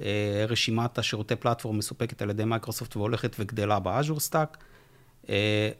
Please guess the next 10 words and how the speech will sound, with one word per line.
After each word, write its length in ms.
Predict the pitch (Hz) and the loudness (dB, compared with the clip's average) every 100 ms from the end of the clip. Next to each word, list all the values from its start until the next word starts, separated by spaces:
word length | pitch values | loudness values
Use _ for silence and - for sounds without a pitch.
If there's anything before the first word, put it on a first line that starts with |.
| _ | _
והחלק 600 | 123 117 175 156 165 160 147 | -4 2 4 4 2 0 0
השלישי 360 | 135 127 170 | 0 0 2
זה 140 | 135 101 | 4 4
ה-Marketplace, 840 | 104 120 120 113 - 82 - - - - - - - | 4 4 2 -4 -4 -8 -8 -12 -12 -20 -20 -20 -12
שהוא 500 | - - 110 160 170 | -4 0 2 2 0
חלק, 480 | - 147 147 147 - | 0 0 0 -2 0
אה, 140 | 120 110 | 2 4
מאוד 300 | 110 131 127 | 4 4 4
מאוד 180 | 123 | 2
חשוב. 500 | - 101 - 101 92 | 0 0 0 -2 -6